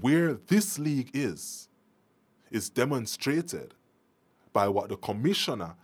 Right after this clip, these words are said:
had to say in response to Shut Up and Dribble? Most definitely not.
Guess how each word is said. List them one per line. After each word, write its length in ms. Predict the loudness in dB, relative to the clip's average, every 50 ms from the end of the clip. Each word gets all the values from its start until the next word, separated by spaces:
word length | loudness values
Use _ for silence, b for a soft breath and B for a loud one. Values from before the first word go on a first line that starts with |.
| b b
had 240 | b -2 -2 -2 -4
to 100 | -8 -10
say 400 | -8 -6 -6 -4 -4 -6 -6 -10 b b b b b
in 120 | -8 -6
response 640 | -6 -4 -6 -6 -6 -2 -2 -2 -2 -2 -6 -10 -12
to 120 | -12 -10
Shut 320 | -10 -6 -4 -4 -4 -2 -4
Up 140 | -4 -4
and 180 | -4 -6 -6 -6
Dribble? 360 | -6 -6 -6 -6 -8 -12 -14 -16 _ _ _ _ _ _ _ _ _ _ _ _ _ _ _ _ _ _
Most 380 | -6 -4 -2 -2 -4 -6 -6 -2
definitely 540 | -2 -2 -2 -2 -4 -4 -4 -6 -8 -8 -8
not. 440 | -8 -8 -10 -10 -14 -18 -20 -20